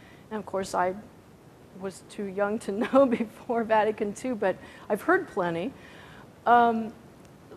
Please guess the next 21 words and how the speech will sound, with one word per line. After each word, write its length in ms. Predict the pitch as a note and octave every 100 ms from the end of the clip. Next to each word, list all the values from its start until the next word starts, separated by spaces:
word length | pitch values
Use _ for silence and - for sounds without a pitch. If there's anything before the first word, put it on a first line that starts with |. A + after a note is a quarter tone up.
| - -
that 380 | - A#3 G3+ - - - - - - - - - - - -
Catholics 580 | A3+ A3+ C4+ C4 -
were 100 | B3
to 80 | A#3
keep 300 | A#3 C4+ A#3
to 120 | - A#3+
themselves 840 | A#3+ A#3 - C#4 B3+ F3+ F3+ -
a 80 | F#3+
lot 540 | F#3 F3+ F3 D#3+ - - -
and, 400 | F#3+ G3 F#3+ - - - -
you 80 | G#3
know, 200 | G3 F#3+
not 440 | G3 G3+ - G#3
go 460 | A3 A#3 B3+ B3 A3 -
share 600 | - G3 F#3+ F#3 F3+ - - -
worship 580 | G3 G3 - G3 - F#3
and 140 | F3+
prayer 500 | - G#3 G3 F#3 F3+ - - - - -
with 200 | G#3 G3+
other 260 | - G3 F#3
Christians. 800 | - F#3+ - F3+ E3 E3+ -